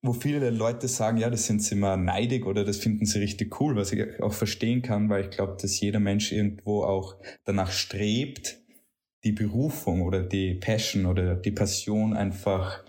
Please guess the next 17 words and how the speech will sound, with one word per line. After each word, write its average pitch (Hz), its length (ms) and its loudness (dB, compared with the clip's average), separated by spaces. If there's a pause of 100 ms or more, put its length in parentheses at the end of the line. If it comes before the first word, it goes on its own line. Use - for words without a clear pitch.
(180)
leben 110 500 0
zu - 220 -2
können 113 580 0
und 104 240 -2
davon 98 380 0
leben 85 240 0
zu - 140 -2
können. 92 340 2
Ich 92 120 -4
glaub, 95 200 -2
das 101 180 0
ist 104 160 0
auch 95 180 0
natürlich 107 600 -2 (320)
ein 95 120 0
wichtiger 95 380 0
Punkt 92 420 -4